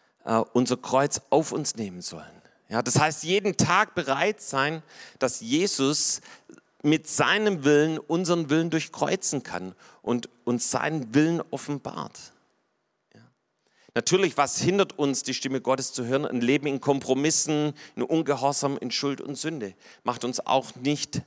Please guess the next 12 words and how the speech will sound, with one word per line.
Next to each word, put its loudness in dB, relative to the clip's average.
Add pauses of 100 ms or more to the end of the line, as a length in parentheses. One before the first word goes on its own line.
(100)
empfangsbereit -6
für -4
das -4
Reden -12
Gottes. -16 (600)
Ja. -20 (540)
Oder 6 (160)
dass 0
du -2
Gott 0
eben -2
keine -2